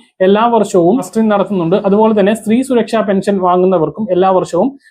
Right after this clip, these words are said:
വാർഷിക മസ്റ്ററിംഗ് ഉണ്ടായിരിക്കുന്നതാണ്. അതുപോലെ ഗുണഭോക്താവ് മരണപ്പെട്ടാൽ അവകാശി, മറ്റ് അവകാശികൾക്ക് ഇതിന്റെ ആനുകൂല്യം ലഭിക്കുന്നതല്ല. ഗുണഭോക്താവ് ഒരു മാസമോ അതിൽ കൂടുതലോ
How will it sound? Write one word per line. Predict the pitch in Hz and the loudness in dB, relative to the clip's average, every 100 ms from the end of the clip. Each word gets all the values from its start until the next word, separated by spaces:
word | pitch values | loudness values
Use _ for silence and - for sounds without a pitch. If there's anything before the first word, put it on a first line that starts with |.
| - | -2
വാർഷിക | 190 196 196 175 | 0 0 0 0
മസ്റ്ററിംഗ് | 202 - 170 170 | -2 -4 -8 -4
ഉണ്ടായിരിക്കുന്നതാണ്. | 170 170 165 165 160 151 151 170 - _ - - - - | -2 0 0 0 0 0 0 -2 -10 _ -20 -20 -12 -2
അതുപോലെ | 202 190 185 - | 2 4 2 -2
ഗുണഭോക്താവ് | 214 240 269 269 269 262 | -2 0 0 0 2 2
മരണപ്പെട്ടാൽ | 214 208 233 196 175 196 254 196 | 2 0 -2 -2 -2 -2 -2 -2
അവകാശി, | 202 226 240 226 208 | 0 2 0 -2 -4
മറ്റ് | 202 202 | -2 0
അവകാശികൾക്ക് | 233 208 208 208 220 175 156 226 254 _ - | 2 2 0 -2 -2 -4 -2 -4 -6 _ -6
ഇതിന്റെ | 208 208 185 202 247 - _ _ _ - | 0 2 2 2 -2 -8 _ _ _ -4
ആനുകൂല്യം | 190 214 220 170 160 170 175 | 0 2 2 2 0 0 -2
ലഭിക്കുന്നതല്ല. | 160 165 165 160 151 147 165 - _ - | 0 0 0 0 2 0 -2 -8 _ -2
ഗുണഭോക്താവ് | 254 285 294 294 277 277 | 2 2 0 2 0 2
ഒരു | 226 254 | 2 2
മാസമോ | 262 233 226 202 214 - | 2 0 0 0 0 -2
അതിൽ | 202 226 | -2 -2
കൂടുതലോ | 220 214 190 185 | -2 0 2 2